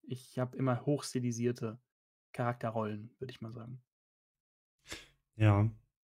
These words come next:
Speaker 2: Das habe ich auch schon festgestellt, dass da gerade in der Erstellung schon die Leute so weit auseinanderdriften, was der Char,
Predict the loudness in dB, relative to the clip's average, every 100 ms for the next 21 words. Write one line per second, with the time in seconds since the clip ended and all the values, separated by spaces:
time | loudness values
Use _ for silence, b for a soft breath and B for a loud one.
0 | B B B _ 0 4 8 8 6 6
1 | 6 4 4 4 4 4 2 4 6 6
2 | 6 6 6 4 0 -8 4 10 10 10
3 | 6 2 10 12 12 10 10 10 6 10
4 | 12 12 10 8 8 10 6 2 _ _
5 | -20 _ _ _ 2 10 12 12 12 8
6 | 8 10 12 12 12 12 8 8 10 12
7 | 12 12 10 6 4 2 2 4 4 0
8 | -10 _ 8 10 10 8 6 4 0 _
9 | 8 12 12 12 12 12 12 12 10 2